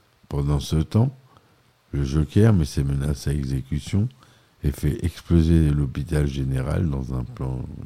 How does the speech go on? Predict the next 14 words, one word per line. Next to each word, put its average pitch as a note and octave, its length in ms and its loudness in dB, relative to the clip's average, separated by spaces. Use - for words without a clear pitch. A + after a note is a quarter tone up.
magistral C#2+ 960 -6
avant A2 300 2
de D3 60 0
s'enfuir F2+ 600 0
déguisé D#2 480 -2
en F2 140 2
infirmière D2 800 -4
dans D2+ 240 -2
un D2+ 100 2
bus F#2 340 0
transportant D#2+ 680 -4
les E2 140 2
malades D2 400 -2
évacués. C#2+ 640 -4